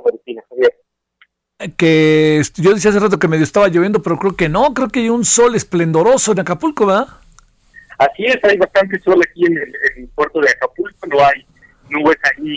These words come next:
Speaker 1: que puedan amenazar con, con una lluvia o con amenazas con, con,
Speaker 2: Sí.
Speaker 1: de, de probable huracán, no, hay, hay completamente sol en esta
Speaker 2: ¿Con quién,
Speaker 1: tarde aquí en Acapulco.
Speaker 2: con quién se va a reunir el presidente? ¿Está muy claro con quién se va a reunir el presidente allá en Acapulco o no?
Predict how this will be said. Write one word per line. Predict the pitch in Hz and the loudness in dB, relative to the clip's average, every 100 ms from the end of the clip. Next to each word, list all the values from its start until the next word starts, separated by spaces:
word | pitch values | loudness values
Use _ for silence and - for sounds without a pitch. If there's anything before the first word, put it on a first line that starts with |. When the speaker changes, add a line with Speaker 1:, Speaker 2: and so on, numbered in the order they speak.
| - | -10
Speaker 1:
que | 139 | -2
puedan | 151 147 139 | 2 2 0
amenazar | - 123 - 143 - | -6 -8 -2 -4 0
con, | 143 135 - _ | 0 0 -6 _
con | 135 143 | -6 -2
una | 147 139 | -2 0
lluvia | 170 175 147 | 0 0 0
o | - 120 - | -2 -10 -10
con | 120 _ _ _ _ _ | -20 _ _ _ _ _
amenazas | 131 135 143 139 - | -6 -2 -4 -6 -14
con, | - - - - | -20 -20 -20 -16
con, | 135 - | -16 -6
Speaker 2:
Sí. | 151 | -2
Speaker 1:
de, | 123 | 0
de | 117 113 123 117 - - | -2 -6 -8 -12 -8 0
probable | 143 147 | 2 2
huracán, | 143 143 214 220 _ 180 | 0 0 -2 -2 _ -2
no, | 175 | 2
hay, | 151 151 160 139 151 | 2 2 0 -6 -4
hay | - | -4
completamente | _ - 135 131 - _ | _ -16 -12 -12 -14 _
sol | 127 123 | -14 -12
en | - | -14
esta | _ 110 - _ - _ | _ -20 -20 _ -20 _
Speaker 2:
¿Con | 202 226 | 0 0
quién, | - | 0
Speaker 1:
tarde | - 294 - | 0 0 -2
aquí | 247 | -8
en | 240 | -12
Acapulco. | - - 359 - - _ | -12 -10 -10 -12 -18 _
Speaker 2:
con | 202 208 | -2 -2
quién | - 294 277 | 0 0 0
se | 240 | 2
va | 262 | 2
a | |
reunir | 247 226 240 | 2 2 2
el | 214 | 0
presidente? | 185 143 185 160 165 | -2 -2 -2 -2 -4
¿Está | - 233 | -2 -2
muy | 233 208 | -2 -2
claro | - 233 202 | 0 0 0
con | 190 | -2
quién | 196 | -2
se | 196 | 0
va | 196 | 0
a | |
reunir | 190 196 | 2 0
el | 185 | 0
presidente | 127 170 185 175 | 0 2 2 2
allá | 165 | 2
en | 175 | 2
Acapulco | 160 - 226 - 190 | -2 -4 -4 0 0
o | |
no? | 165 151 | -2 -8